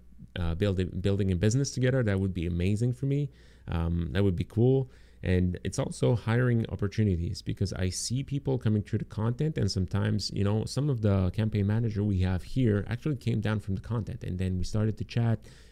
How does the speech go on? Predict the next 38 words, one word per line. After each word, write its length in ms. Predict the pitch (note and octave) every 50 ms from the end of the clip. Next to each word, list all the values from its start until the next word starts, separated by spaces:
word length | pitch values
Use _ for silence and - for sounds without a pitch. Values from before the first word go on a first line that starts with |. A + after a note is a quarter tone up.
| - -
and 160 | G2+ G2+ F#2+
then, 260 | G2 F#2+ F#2 F#2 F#2 - - - - - - - - - - - - - - - -
like, 140 | - - -
he 80 | G2+
made 160 | G2+ A#2 C3 C3+
a 20 |
jump. 280 | A#2+ B2+ C#3+ C3 - - - -
He 460 | - G2 F#2 F#2 F2+ G2 F2 E2 F#2+
said, 260 | F#2+ - G2+ G2 F#2
"You 140 | F#2 F#2+ G2+
know 80 | A2 A2+
what? 180 | A#2+ B2+ B2+
I 80 | A#2 G#2+
wanna 220 | G2+ G2+ G#2 G#2+
work 160 | G2+ A2+ A#2+ A#2
for 100 | - A2+
you." 180 | G2+ G2 F2+ D#2+
So 360 | - G2 F#2 F2+ F2+ F2 E2 - - - - - - - - - - - - - - - - - - - -
ended 180 | G#2+ G#2+ A2 G2+
up 220 | G2+ G2 - -
working 280 | G2+ G2+ G2+ - G#2+ G2+
out 200 | G2 G2 F#2+ -
for 400 | - - F2+ F2+ F2+ F#2 - - - -
pretty 180 | - F#2+ F2+
much 220 | F2 F2+ F2 - -
everyone. 460 | E2 F2 F#2 F2 E2+ - - - G#2+
So 180 | - - G2 -
if 80 | - F#2
that 120 | G#2+ A2
makes 220 | A2 A#2 A2 - -
sense, 380 | A#2 A2+ A#2+ A#2 - - - - - - - - - - - - -
um, 260 | F2+ F2 F#2 F#2+ F#2
this 120 | G2 G#2 A#2
is 120 | A2 G2
why 160 | G2 G2+ F#2+
I'm 100 | F#2 F2+
doing 240 | E2+ G#2 F2+ E2+ E2
this. 240 | E2 - - -